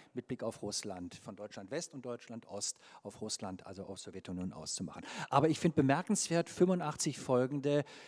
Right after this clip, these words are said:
auch die, die Westdeutschen hatten immens Angst. Also jetzt von der Bevölkerung. Und es sind Zeiten des Antikommunismus. Es sind Zeiten im östlichen Seite des Antiimperialismus.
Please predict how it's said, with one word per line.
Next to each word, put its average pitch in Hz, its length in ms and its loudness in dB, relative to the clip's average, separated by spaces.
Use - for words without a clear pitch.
auch 160 120 0
die, 185 140 -2
die 156 140 -4
Westdeutschen 175 580 4
hatten 156 140 -4
immens 175 400 2
Angst. - 560 4
Also 131 160 2
jetzt - 280 -2
von 156 160 -8
der 156 60 -6
Bevölkerung. 175 760 4
Und 147 100 -12
es 139 120 -8
sind 147 140 -8
Zeiten 175 360 -6
des 165 220 -6
Antikommunismus. 151 960 0
Es 135 120 -4
sind 147 140 0
Zeiten 156 440 -4
im 143 180 -8
östlichen 160 320 -4
Seite 151 160 -2
des 151 180 0
Antiimperialismus. 160 1120 -2